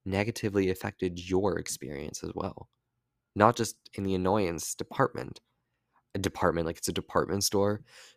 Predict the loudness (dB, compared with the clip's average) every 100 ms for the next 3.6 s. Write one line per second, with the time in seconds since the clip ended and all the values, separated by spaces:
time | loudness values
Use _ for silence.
0 | 6 8 8 4 4 4 4 4 4 4
1 | 4 2 0 -4 2 4 4 2 0 -4
2 | _ -20 _ _ 0 2 0 0 2 4
3 | 4 2 -2 -2 -6